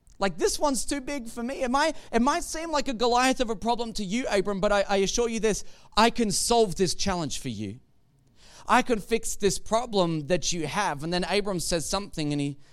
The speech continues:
he says, "Oh, Lord, how will I know? How will I know that everything that you say will happen?" And right then in that moment, the scene is set for what I think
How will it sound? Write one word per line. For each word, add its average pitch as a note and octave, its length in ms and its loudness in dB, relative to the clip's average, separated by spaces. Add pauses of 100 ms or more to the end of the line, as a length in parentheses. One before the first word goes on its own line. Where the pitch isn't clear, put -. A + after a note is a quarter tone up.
(180)
he F3+ 100 -8
says, D#3+ 380 -2
"Oh, G#3+ 360 4 (140)
Lord, G3 400 4 (1400)
how G#3 300 4
will A3 340 4
I G#3 160 0
know? G#3+ 360 0 (1300)
How D4 280 8
will F4 180 4
I F4 140 8
know D#4+ 300 4
that C4 260 -4
everything C#4 800 0
that A#3+ 300 -6
you B3 200 0
say A3+ 540 4 (160)
will G#3+ 140 2
happen?" F3+ 540 0
And F3 160 -4
right A#3+ 260 2
then A#3+ 220 6
in G#3+ 140 -4
that G3+ 200 2
moment, E3 380 0 (1300)
the F#3 80 -2
scene A#3 420 0
is G3+ 200 0
set E3+ 280 0 (2250)
for G#3 160 0
what G3+ 200 4
I F#3+ 220 0
think D#3+ 440 -4